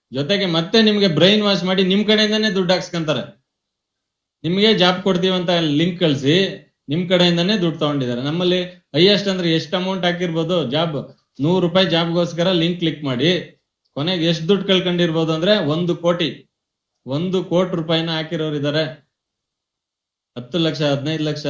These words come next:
ಐವತ್ತು ಲಕ್ಷ, ಅರವತ್ತು ಲಕ್ಷ, ಒಂದು ಕೋಟಿವರೆಗೂನು ನೂರು ರೂಪಾಯಿ ಜಾಬ್ಗೋಸ್ಕರ ಇವರೇ ಕ್ಲಿಕ್ ಮಾಡಿ ಒಂದ್ ಕೋಟಿನ ಇವರೇ ಕೊಟ್ಟಿದ್ದಾರೆ ಅವ್ರಿಗೆ.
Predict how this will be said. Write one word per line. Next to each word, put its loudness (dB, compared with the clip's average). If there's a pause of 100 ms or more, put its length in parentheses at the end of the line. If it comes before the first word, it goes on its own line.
ಐವತ್ತು -4
ಲಕ್ಷ, -8
ಅರವತ್ತು -4
ಲಕ್ಷ, -6
ಒಂದು -6
ಕೋಟಿವರೆಗೂನು -6 (140)
ನೂರು 2
ರೂಪಾಯಿ 0
ಜಾಬ್ಗೋಸ್ಕರ 0
ಇವರೇ 2
ಕ್ಲಿಕ್ -2
ಮಾಡಿ -2 (260)
ಒಂದ್ -2
ಕೋಟಿನ 0
ಇವರೇ 2
ಕೊಟ್ಟಿದ್ದಾರೆ -2
ಅವ್ರಿಗೆ. -8